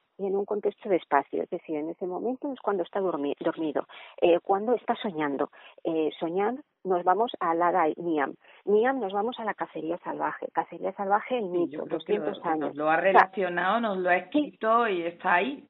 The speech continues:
Speaker 2: El, el
Speaker 1: Sí, sí, sí, sí, sí, sí. Yo creo que por eso, el, simplemente el que haya podido leer, o sea, los que leáis, si no lo habéis leído y tenéis oportunidad,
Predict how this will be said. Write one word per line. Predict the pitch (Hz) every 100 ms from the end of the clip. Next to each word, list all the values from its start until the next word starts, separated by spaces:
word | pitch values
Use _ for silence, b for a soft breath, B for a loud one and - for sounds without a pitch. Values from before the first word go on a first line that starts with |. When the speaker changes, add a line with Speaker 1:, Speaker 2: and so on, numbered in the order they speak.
| -
Speaker 2:
El, | - - - -
el | 196 202 294
Speaker 1:
Sí, | 254
sí, | 269 -
sí, | 269 -
sí, | 269 269 _ _ -
sí, | 226 -
sí. | 233 B B B
Yo | 427 -
creo | 285
que | 311
por | - 269
eso, | 285 - 277 -
el, | 196 190 180 -
simplemente | 226 - 277 269 262 277 247
el | 170
que | 170
haya | 180 226
podido | - 214 208 196 185
leer, | 170 170 -
o | -
sea, | - 185 -
los | 143 -
que | - 135 - -
leáis, | 156 151 160 202 175
si | 170
no | 170
lo | 175
habéis | 170 190 -
leído | 160 185
y | 165
tenéis | 165 165 170
oportunidad, | 175 175 165 160 175